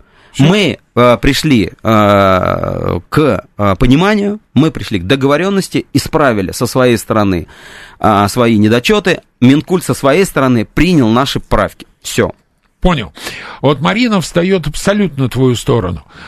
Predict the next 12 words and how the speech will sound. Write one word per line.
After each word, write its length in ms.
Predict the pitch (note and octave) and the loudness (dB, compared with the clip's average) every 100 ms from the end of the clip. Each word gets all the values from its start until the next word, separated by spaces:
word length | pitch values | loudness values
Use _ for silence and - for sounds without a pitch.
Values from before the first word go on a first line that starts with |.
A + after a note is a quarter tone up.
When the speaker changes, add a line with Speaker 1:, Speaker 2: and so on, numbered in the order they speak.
| - - | -12 -2
Speaker 1:
Марина 440 | D3 G#3 A3 G3 | 0 2 0 0
пишет: 340 | - D3+ - | 0 -2 0
"Художник 580 | E3+ F3 B3 G3+ E3+ C3+ | -2 0 0 0 -2 -4
может 360 | G3 E3+ D#3+ C#3 | -2 0 -2 -2
называть 420 | D#3+ E3+ F#3+ C#3+ | 0 0 0 -2
свое 240 | - F3 | -2 -2
произведение 800 | C3+ D#3+ C#3+ D3+ G#3 B3+ A#3+ F3 | 0 0 0 -2 -2 0 2 0
так, 300 | - - F#3 | -2 -4 -4
как 300 | - C3 - | -4 -8 -4
он 200 | G#3+ A3 | 0 0
считает 680 | E3+ - D3 - E3+ D3+ - | -2 -6 -4 -2 0 0 -2
нужным. 420 | D#3 E3 G2 E2 | -4 -4 -6 -12